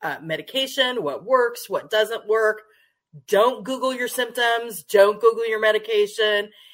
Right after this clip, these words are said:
And believe in yourself. Believe that you're gonna get better, because we know that having a positive attitude and really putting yourself out there,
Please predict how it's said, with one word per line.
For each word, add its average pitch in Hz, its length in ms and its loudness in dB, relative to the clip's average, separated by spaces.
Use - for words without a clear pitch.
And 233 260 0
believe 269 360 -2
in 427 100 -4
yourself. - 560 -6
Believe 269 340 -2
that 311 80 -8
you're 254 120 -6
gonna 247 160 -4
get 226 160 -6
better, 135 260 -4
because 165 260 -10
we 214 120 -10
know 247 260 -2
that 185 260 0
having 220 300 0
a 233 40 -6
positive 202 460 -4
attitude 196 640 -2
and 180 180 -4
really 220 240 6
putting 226 280 -4
yourself 180 360 -6
out 160 200 -4
there, 156 300 -2